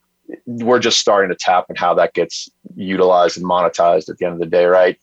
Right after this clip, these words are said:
I mean, think about it. If I could have something pop up on my, yeah, it would've been great. Actually,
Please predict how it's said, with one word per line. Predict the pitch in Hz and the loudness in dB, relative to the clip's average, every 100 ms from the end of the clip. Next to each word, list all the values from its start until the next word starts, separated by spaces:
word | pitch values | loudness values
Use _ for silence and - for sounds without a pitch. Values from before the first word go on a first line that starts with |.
| - | -10
I | 107 | -6
mean, | 101 90 | -4 -6
think | - 120 110 | -6 -4 -2
about | 98 98 | 0 0
it. | 90 | 0
If | - | 0
I | 107 | 0
could | 107 95 92 | 0 -2 -2
have | 107 98 | -2 -2
something | - 104 104 98 - _ - | -2 -4 -4 -4 -10 _ -2
pop | 110 - | 0 2
up | 110 - | -2 0
on | 104 | -2
my, | 104 101 98 | 0 0 2
yeah, | 101 | 2
it | |
would've | 98 | 0
been | 110 | -2
great. | 101 113 113 | -2 0 0
Actually, | 101 - 95 | 0 0 0